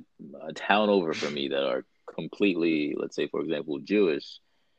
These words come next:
Um, like, I, I'll see, like, a Jewish laundromat, Jewish grocery store, a Jewish, uh, uh, doctor's office.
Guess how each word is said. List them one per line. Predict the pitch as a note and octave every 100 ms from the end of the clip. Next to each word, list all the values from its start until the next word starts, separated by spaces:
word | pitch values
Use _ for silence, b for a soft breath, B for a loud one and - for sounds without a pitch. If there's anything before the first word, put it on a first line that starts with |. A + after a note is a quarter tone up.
| _ -
Um, | D2 D2+ D2 C#2+ C#2 C2+
like, | - D2+ D2 - C2+
I, | B1
I'll | B1 D#2
see, | - -
like, | D#2+ D2+
a | D2
Jewish | D#2 E2+ D#2
laundromat, | G2 B2 A2+ A#2 A2 G2+
Jewish | E2+ E2 -
grocery | A#2 A2+ A2
store, | G#2 - F#2+ F#2
a | E2 E2
Jewish, | E2 D2+ D2 - -
uh, | D2 - - _ _ - -
uh, | D2+ C#2 - C2 C#2
doctor's | B2 B2 A#2 G2+
office. | G#2 G2 G2+ F#2